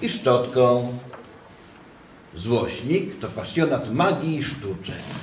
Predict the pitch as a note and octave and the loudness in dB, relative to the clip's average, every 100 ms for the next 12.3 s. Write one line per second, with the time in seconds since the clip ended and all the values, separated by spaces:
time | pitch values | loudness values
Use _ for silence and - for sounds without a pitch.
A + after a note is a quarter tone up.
0 | - - - - - - G#2 E2 D2+ D#3 | -12 -16 -20 -20 -18 -8 -6 2 6 8
1 | C#3+ C3+ - A#2 C3 C3 A#2+ B2+ A#2 B2+ | 6 2 0 2 6 6 4 0 -2 0
2 | B2 - - A2+ A#2 A#2 A#2+ A2 F2 G2+ | 0 -4 -2 -2 -2 -2 -2 -2 -4 -4
3 | G#2 G2 F2 D#2+ - - - - - G2 | -4 -6 -8 -12 -14 -20 -20 -20 -12 -8
4 | F#2+ E3 F#3 D3 D3+ C3+ - - - - | 4 6 8 8 8 8 4 -6 -4 0
5 | D3 C3 F2+ - - - - - - - | 2 2 0 -4 -12 -20 -20 -20 -20 -20
6 | - - - - A#2+ G2+ - C3 F3+ - | -20 -20 -8 0 2 2 2 6 6 4
7 | - - - - A2+ D3 B2+ C#3 C3+ G#3 | -8 -14 -20 -14 -4 0 4 2 6 8
8 | F3 G3 - F3+ F3 F3 G3 F3 E3+ F3+ | 8 6 4 6 8 8 8 6 4 4
9 | F3 E3+ - G3 F3 G#3 A3 G#3 - A2 | 4 2 4 4 6 4 4 2 0 -4
10 | F2+ C2 - - - - - - G#2+ G#2+ | -6 -6 -10 -16 -18 -18 -14 0 2 4
11 | A2 A#2 A#2 C3+ A#2 A#2 - E2+ F3 E3+ | 4 6 8 6 6 0 0 8 8 8
12 | D#3+ A2+ | 6 2